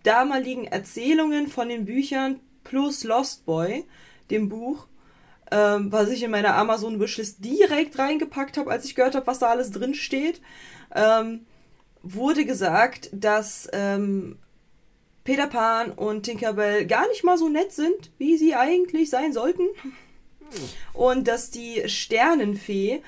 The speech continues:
eigentlich gar keine Sternenfee ist,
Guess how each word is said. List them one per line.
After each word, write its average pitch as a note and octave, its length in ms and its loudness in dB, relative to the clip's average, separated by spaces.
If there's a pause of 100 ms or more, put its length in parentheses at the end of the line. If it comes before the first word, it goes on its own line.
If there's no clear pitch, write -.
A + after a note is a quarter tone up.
(220)
eigentlich B3 600 -2
gar A#3+ 200 2
keine A3 320 -4
Sternenfee A3+ 840 0
ist, C4+ 560 -2